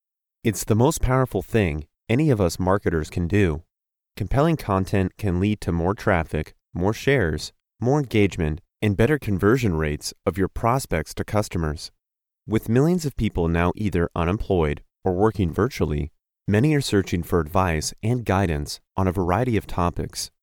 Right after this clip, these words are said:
Now might be a great time to become a thought leader in the tax space, in the unemployment space,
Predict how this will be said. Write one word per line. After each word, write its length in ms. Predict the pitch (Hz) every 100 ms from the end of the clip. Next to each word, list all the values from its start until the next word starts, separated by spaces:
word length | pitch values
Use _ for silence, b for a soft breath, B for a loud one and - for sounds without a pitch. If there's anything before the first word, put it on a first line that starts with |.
| _ _ _
Now 200 | - 117
might 180 | 170 180
be 180 | 123 101
a 60 | 80
great 300 | 87 92 -
time 200 | 90 87
to 60 |
become 300 | 82 82 101
a 60 | 78
thought 340 | - 113 147
leader 380 | - 87 80 76 - _ -
in 80 | 90
the 80 |
tax 380 | 82 - 113 -
space, 440 | - 76 73 - - _ _ -
in 100 | 101
the 120 | 92
unemployment 500 | 87 - 90 92 107
space, 480 | - 139 147 -